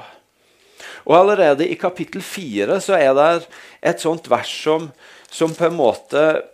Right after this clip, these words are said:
er litt sånn in your face om akkurat den virkeligheten og det valget. For der skriver Paulus i vers fire: «Den som har gjerninger å vise til, får lønn etter fortjeneste, ikke av nåde.»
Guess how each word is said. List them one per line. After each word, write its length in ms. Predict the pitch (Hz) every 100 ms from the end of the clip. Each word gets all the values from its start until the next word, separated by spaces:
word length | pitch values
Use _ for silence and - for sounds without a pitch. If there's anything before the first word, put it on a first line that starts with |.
| _ _ _ _ _ -
er 160 | 135
litt 240 | 143 151 151
sånn 460 | - 139 147 147 143 -
in 140 | 135 147
your 220 | 127 143
face 560 | - 139 131 123 - - 139
om 160 | 143
akkurat 400 | 135 - 135 135
den 220 | 131 143 143
virkeligheten 720 | 113 87 - 104 110 107 131
og 80 | 120
det 140 | 120
valget. 440 | 117 95 101 131 151
For 120 | 151
der 160 | 165
skriver 400 | - - 117 123 151
Paulus 560 | - 104 107 131 147 -
i 140 | 147
vers 220 | 135 127 -
fire: 480 | - 117 90 131 135 - - - - - -
«Den 240 | 113 123
som 160 | 135 156
har 160 | 175 165
gjerninger 520 | 147 92 90 98 104
å 100 | 117
vise 260 | 117 - 127
til, 300 | 160 233 226 135 - _
får 220 | - 139
lønn 300 | 135 139 165 175
etter 240 | 127 123 -
fortjeneste, 840 | 165 - 95 90 95 - - 220 - _ _ _ _ _ -
ikke 380 | 135 - 131 139 _ -
av 160 | 123 120
nåde.» 300 | 87 82